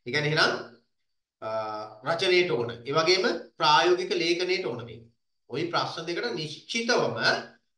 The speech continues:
මෙන්න මේ වාක්‍ය රීති කියන එක අපිට පුළුවන් වෙනවා. වාක්‍ය රීති බැරි වුණොත් අපිට ඔය ප්‍රශ්නේ මතුවෙන. ඒක නිසා වාක්‍ය රීති වලින් තොරව අපිට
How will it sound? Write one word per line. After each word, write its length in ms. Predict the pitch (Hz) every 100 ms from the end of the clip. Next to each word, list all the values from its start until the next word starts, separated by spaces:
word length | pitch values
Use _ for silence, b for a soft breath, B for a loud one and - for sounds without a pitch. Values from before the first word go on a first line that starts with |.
| _
මෙන්න 160 | 143 160
මේ 140 | 180 220
වාක්‍ය 320 | 170 170 175
රීති 200 | 175 175
කියන 160 | 170 156
එක 100 | 175
අපිට 180 | - -
පුළුවන් 280 | 226 226
වෙනවා. 260 | 175 147 127
වාක්‍ය 300 | 127 143 -
රීති 240 | - - 156
බැරි 220 | 156 190
වුණොත් 320 | 311 339 330
අපිට 200 | 151 175
ඔය 160 | 233 359 - - _
ප්‍රශ්නේ 400 | 180 185 - 254
මතුවෙන. 360 | 233 240 196
ඒක 120 | 120
නිසා 260 | 135 135 170 151 117
වාක්‍ය 300 | 120 143 160
රීති 180 | 156 156
වලින් 200 | 156 156
තොරව 200 | 123 135
අපිට 240 | 143 170